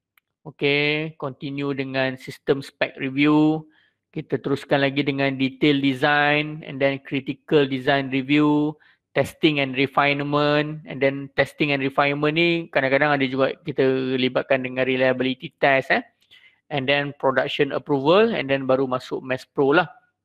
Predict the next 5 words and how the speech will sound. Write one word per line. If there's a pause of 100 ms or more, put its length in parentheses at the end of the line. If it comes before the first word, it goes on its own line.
(120)
Okey. (1120)
Bila
system
level
design,